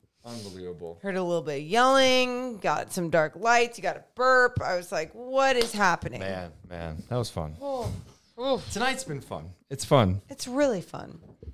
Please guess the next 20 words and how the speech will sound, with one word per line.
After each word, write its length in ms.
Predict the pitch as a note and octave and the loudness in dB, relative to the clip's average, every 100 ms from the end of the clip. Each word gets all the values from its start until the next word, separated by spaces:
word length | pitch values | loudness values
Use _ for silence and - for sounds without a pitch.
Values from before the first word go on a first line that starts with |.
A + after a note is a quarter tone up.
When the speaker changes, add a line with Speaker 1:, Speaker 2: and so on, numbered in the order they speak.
| - | -10
Speaker 1:
It's 80 | - | -4
been 180 | F3 E3 | 0 0
a 60 | D3 | 0
crazy 600 | - - D3+ D#3 C#3 C3+ | -4 2 4 4 4 0
stretch 440 | - - B2 - | 0 2 2 2
of 80 | A2 | 0
games. 640 | G#2+ G#2 F2 E2 - - - - | 4 4 2 -2 -4 -4 -8 -4
Um, 480 | G2+ G2 F2+ F2+ F#2 _ - | -2 -2 -2 -6 -10 _ 0
Speaker 2:
Doesn't 360 | G#3+ G#3+ A#3 A3+ | 2 4 2 4
end 280 | B3 C4 C4 | 4 4 2
Speaker 1:
let's 140 | C4 | 2
get 140 | B3+ | 4
Speaker 2:
here. 120 | - C4+ | 4 4
Speaker 1:
some 120 | F#3 | 4
final 260 | F3+ F3 | 4 4
thoughts. 580 | D#3 E3+ B2 - - - - _ _ _ _ _ _ _ _ _ _ _ _ - | 4 4 2 2 -2 -4 -10 _ _ _ _ _ _ _ _ _ _ _ _ -4
Speaker 2:
<sighs> 0 | - - - - - - - | -2 -2 -6 -12 -18 -20 -16
Final 380 | - B3 B3+ A#3+ | 0 4 4 6
thoughts. 500 | F3+ C#3+ - - - - | 6 4 0 -6 -4 6
Um, 720 | G#3 G#3+ G#3 F#3+ F3 E3+ | 10 12 10 8 6 -2